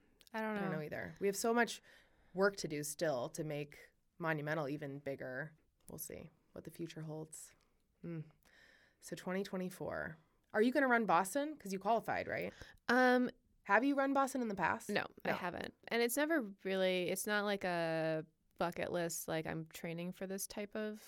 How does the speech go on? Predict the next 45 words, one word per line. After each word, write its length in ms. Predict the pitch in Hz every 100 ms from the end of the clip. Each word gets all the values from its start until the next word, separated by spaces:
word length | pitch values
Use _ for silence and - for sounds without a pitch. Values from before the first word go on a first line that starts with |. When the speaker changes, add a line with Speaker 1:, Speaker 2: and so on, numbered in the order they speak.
| - -
Speaker 1:
goal 260 | 220 220 226
race 260 | 220 220
for 180 | - 226
me. 200 | 220 220
I 60 | 196
did 180 | 196 196
wanna 200 | 196 196
see, 280 | - 175
like, 120 | 165 175
I 80 |
wanted 180 | 202 214
to 60 | 214
prove 320 | - 185 180
to 120 | -
myself, 560 | 175 165 170 156 160 160 - _ -
uh, 260 | 180 165
that 140 | 170 170
I 60 | 170
could 120 | 175
run 140 | 160
a 40 | 175
hundred 220 | 165 170
miles 360 | 170 165 165
and 160 | - 170
then 220 | 165 170
two 120 | -
weeks 160 | 170 -
later 180 | - -
qualify 520 | - 170 165 147 170
for 180 | 180 180
Boston. 340 | 170 160 - 175
I 40 | 185
really, 520 | 190 196 196 185 -
I 120 | 190
did 180 | 185 180
really 180 | 180 175
wanna 200 | 170 160
prove 220 | - 165
that 140 | 160
to 60 | 165
Speaker 2:
Yeah. 40 |
Speaker 1:
myself. 200 | 160 175 180
I 40 |
didn't, 180 | 180 170
like, 240 | 170 160